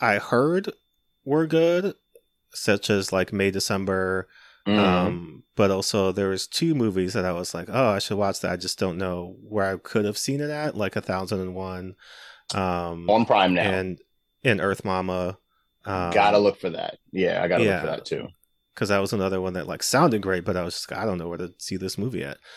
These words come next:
Speaker 2: Right.
Speaker 1: Um, so I would say my three, uh, and I'll tr-, I'll try to, you know, if, if Cam's given out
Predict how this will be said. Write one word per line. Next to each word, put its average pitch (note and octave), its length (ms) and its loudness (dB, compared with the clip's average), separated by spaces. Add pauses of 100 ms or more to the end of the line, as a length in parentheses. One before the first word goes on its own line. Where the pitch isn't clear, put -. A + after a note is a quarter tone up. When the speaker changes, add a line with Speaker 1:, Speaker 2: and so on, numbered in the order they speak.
(240)
Speaker 2:
Right. G2+ 180 4
Speaker 1:
Um, F2 360 -2 (600)
so A#2+ 240 6
I A#2+ 180 4
would D#3 180 4
say A#2 520 4 (380)
my A#2+ 240 6
three, F#2+ 800 2 (540)
uh, G2 360 2
and G#2 120 -2
I'll G2+ 140 -2
tr-, - 160 -8
I'll A#2+ 120 6
try C#3 220 8
to, A2+ 260 6
you B2 160 2
know, F#2+ 160 4
if, G#2+ 60 -4 (140)
if A2+ 160 -2
Cam's B2 320 4
given A2 260 4
out G2+ 240 2